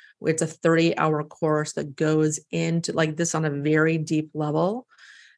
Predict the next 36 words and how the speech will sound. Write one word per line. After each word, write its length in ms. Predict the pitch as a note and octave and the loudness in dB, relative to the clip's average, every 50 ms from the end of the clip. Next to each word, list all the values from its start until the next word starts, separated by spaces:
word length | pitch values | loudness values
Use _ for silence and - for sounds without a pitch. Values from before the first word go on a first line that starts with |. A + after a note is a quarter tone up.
| _ _ | _ _
And 280 | - E3+ E3 D#3+ D#3+ D#3 | 2 2 4 4 2 2
I 140 | - D#3+ D#3 | 0 0 0
have 380 | D#3 E3 F3 E3+ E3 D#3+ D#3+ - - | 0 0 2 2 2 0 -2 -4 -4
a 360 | E3 D#3+ D#3 D#3 D#3 D3+ D3+ | -2 0 0 0 0 -2 -2
P 280 | D3+ - - - - G#3 | -4 -8 -14 -6 -4 -2
D 160 | G3+ F#3 E3+ | 0 2 2
F 220 | D#3+ D#3+ D#3 D#3+ - | 2 2 0 -2 -4
in 180 | E3 E3 D#3+ | -4 -2 0
there 340 | D#3 D3+ D3+ D3+ D3 D3 D3 | 0 0 0 0 -2 -2 -2
that 260 | C#3+ D3+ D3 C#3+ - - _ | -2 -2 -4 -4 -6 -8 _
has 260 | - - D#3 D#3 D3+ | -8 -4 -4 -4 -2
about 240 | D3+ D3+ D#3 D3+ - _ _ - | -4 -4 -6 -6 -8 _ _ -2
fifty 320 | F#3 F3 F3 F3+ F3+ E3+ | -2 -2 0 -2 -4 -4
different 340 | D#3+ C#3+ D3+ D#3 E3 D3+ D3 | -2 -4 -6 -6 -6 -6 -6
emotions 760 | D#3 D3+ D3 D3 D3+ D3+ - - D#3+ D#3 D#3 D#3 D3+ D#3 D#3 | -6 -6 -4 -4 -4 -6 -6 -6 -6 -4 -4 -4 -4 -6 -6
that 260 | - D#3+ D3+ D3 D3+ - | -4 -6 -6 -6 -8 -12
people, 600 | - E3 D3+ C3 - D#3+ D#3 D3+ D3+ D3+ D3+ D#3 _ - - _ _ _ _ _ | -12 -10 -10 -6 -4 -4 -2 -2 -4 -4 -6 -8 _ -20 -20 _ _ _ _ _
uh, 460 | D#3 D#3 D3+ D3+ D3 D3 D3 D3+ D#3 - - _ | -2 -2 0 0 -2 -2 -4 -4 -6 -8 -10 _
can 260 | - - E3+ E3 D3+ | -4 -2 -2 -2 0
work 300 | C#3+ D3 D3 D3 D3 - | 0 0 -2 -2 0 -2
on, 160 | D#3+ D#3 D#3 | -2 -2 0
give 140 | D3 D#3+ D#3 | -2 -2 -2
them 120 | D#3+ D#3 D3+ | 0 -2 -2
an 120 | D3+ D3+ | -4 -4
idea 520 | D#3 D3+ D3 C#3+ C#3 E3 D#3+ D3+ D3+ D3+ | -4 -4 -4 -4 -2 0 2 2 2 0
of 120 | D3 C#3+ - | -2 -6 -6
things 260 | - D3+ D3+ D3 C#3+ | -6 -4 -4 -4 -4
they 80 | - D3+ | -4 -6
need 140 | D3+ C#3+ | -6 -6
to 100 | C#3 D3+ | -6 -6
work 320 | C#3+ C#3+ D#3 E3 F#3 F3+ - | -4 -2 -4 -4 -4 -6 -6
on. 280 | D#3 D#3 D#3 D3+ D3+ D3 - - - - - - _ _ _ | -6 -6 -4 -6 -8 -10 -14 -20 -20 -20 -20 -20 _ _ _
But, 360 | F3+ F3 G#3 G#3 G3 F#3 - - G3+ | 2 2 4 4 4 0 0 0 0
uh, 380 | G3+ F#3+ F#3 F#3 F#3 F#3 - - - _ - | 2 2 4 4 2 2 0 -2 -10 _ -4
more 300 | G3+ G#3 A3 A#3 A3+ G#3+ | -2 0 2 2 2 2
importantly, 680 | G#3+ G3 - G#3+ A3 A3 G#3+ G#3+ G3 F3 E3 D#3+ | 0 -2 -2 0 0 0 2 0 -2 -4 -2 -4